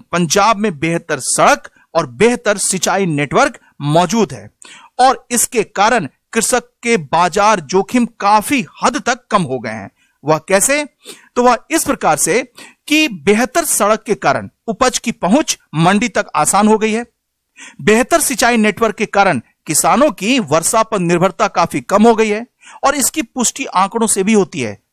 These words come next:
जैसे अगर पंजाब की बात करें तो पंजाब के कुल क्षेत्र का नाइंटी एट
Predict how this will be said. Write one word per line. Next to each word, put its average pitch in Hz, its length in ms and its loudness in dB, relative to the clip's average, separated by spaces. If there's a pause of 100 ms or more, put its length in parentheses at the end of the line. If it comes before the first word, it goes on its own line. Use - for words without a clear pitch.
(140)
जैसे 190 460 -2 (220)
अगर 180 160 -2
पंजाब 165 480 0
की 170 120 -8
बात 131 240 -2
करें 202 320 -2 (260)
तो 214 80 0
पंजाब 196 640 0
के 277 120 -8
कुल 285 260 -4
क्षेत्र - 400 -2
का 147 260 0 (260)
नाइंटी 214 480 2
एट 226 520 2